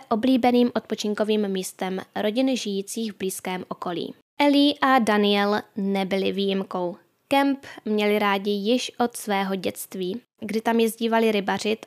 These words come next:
a užívat si slunných dní ještě se svými rodiči. No takže onoho patnáctého října dva tisíce dvacet jedna rodina zbalila všechny potřebné věci, včetně stanu,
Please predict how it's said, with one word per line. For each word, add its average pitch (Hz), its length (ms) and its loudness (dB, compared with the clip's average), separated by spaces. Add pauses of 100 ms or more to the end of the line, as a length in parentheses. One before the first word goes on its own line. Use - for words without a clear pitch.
a 208 320 -2
užívat 240 380 0
si 247 80 -8
slunných 247 400 2
dní 196 380 -2
ještě 220 500 -2
se 233 140 -2
svými 185 400 -6
rodiči. 175 440 -8 (420)
No 269 100 6
takže 262 280 2
onoho 254 280 6
patnáctého 247 840 4
října 214 280 2
dva 196 240 -4
tisíce 254 400 -2
dvacet 247 400 0
jedna 202 340 -2 (140)
rodina 208 340 0
zbalila 202 440 0
všechny 220 360 -4
potřebné 254 520 2
věci, 196 340 -6
včetně 196 340 -8
stanu, 214 420 -2